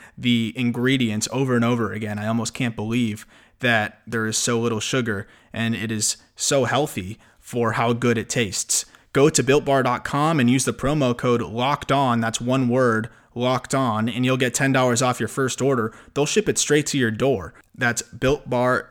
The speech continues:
dot com, promo code Locked On for ten dollars off your order, and let me know what you think.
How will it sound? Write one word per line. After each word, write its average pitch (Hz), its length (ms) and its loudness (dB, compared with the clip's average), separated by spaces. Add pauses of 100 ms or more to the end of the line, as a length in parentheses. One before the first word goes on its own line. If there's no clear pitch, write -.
(120)
dot 127 300 -2
com, 113 500 0 (300)
promo 131 380 0
code 113 340 -2
Locked 123 380 -2
On 107 280 0
for 107 160 -4
ten 113 220 -4
dollars 110 320 0
off 110 220 -6
your 107 100 -4
order, 135 400 0 (160)
and 117 180 0
let 123 160 0
me 127 120 0
know 117 200 2
what 110 240 -4
you 101 60 -8
think. - 480 -12